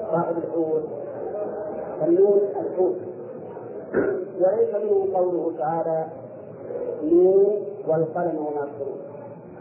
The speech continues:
فإن نون هذه حرف هجاء وليست اسما للحوت كما قيل فيه، لأن النون للحوت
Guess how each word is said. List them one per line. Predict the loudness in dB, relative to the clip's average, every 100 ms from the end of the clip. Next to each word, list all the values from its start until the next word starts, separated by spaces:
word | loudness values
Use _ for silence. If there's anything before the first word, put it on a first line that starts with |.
| -14 -8
فإن | -4 2 4 6
نون | 8 6 4
هذه | 0 0 -2 -4 -8 -12 -14 -14 -14 -14 -2
حرف | -2 0
هجاء | -2 0 0 0 -2 -10 -14 -14 -14 -12 -10 -8 -6 -6 -8 -2
وليست | 2 4 2 -2 -6
اسما | -8 -6 -4 -2 -4 -4 -6 -8 -10
للحوت | -12 -2 0 2 0
كما | -2 -2 2
قيل | 4 4
فيه، | 0 -2 -4 -6 -8 -10 -10 -10 -12 -12 -4
لأن | 0 2 4
النون | 6 8 8
للحوت | 6 2 0 2 2 2